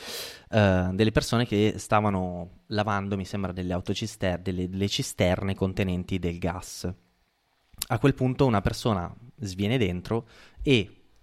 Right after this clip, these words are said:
gli altri operai vedono che quella persona è svenuta dentro, cosa fanno? Si precipitano dentro per andare a salvarlo. Il risultato è che non solo è morto lui, ma sono morti anche gli altri operai perché appunto,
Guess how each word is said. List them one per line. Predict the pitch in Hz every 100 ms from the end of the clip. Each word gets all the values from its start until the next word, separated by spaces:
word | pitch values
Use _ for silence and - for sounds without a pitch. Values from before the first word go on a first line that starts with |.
| _ _ _ _
gli | 87 98
altri | 107 -
operai | 104 127 104 107 117 98
vedono | 113 104 92
che | -
quella | - 98
persona | - - 104
è |
svenuta | 92 104 113
dentro, | 135 98 98 117
cosa | 98 120
fanno? | - 95 98 127 - - - _
Si | - 110
precipitano | 135 - 107 92 113
dentro | 139 90 92 110
per | 110 117
andare | 110 92
a |
salvarlo. | 98 107 95 87 - 92 - _ - _ _ _ _ _ _ _ _ _ _ _ _ _ _
Il | 104
risultato | 101 147 - 87 104 117 -
è | 127 101 - _
che | 95
non | 104 110
solo | 110 156
è |
morto | 95 90 -
lui, | 117 90 107
ma | 139 101
sono | - 117
morti | 98 82 -
anche | 87 92 95 95 _
gli | 104 98
altri | 107 110
operai | 113 95 90 98
perché | - 135 -
appunto, | 131 107 98 110 107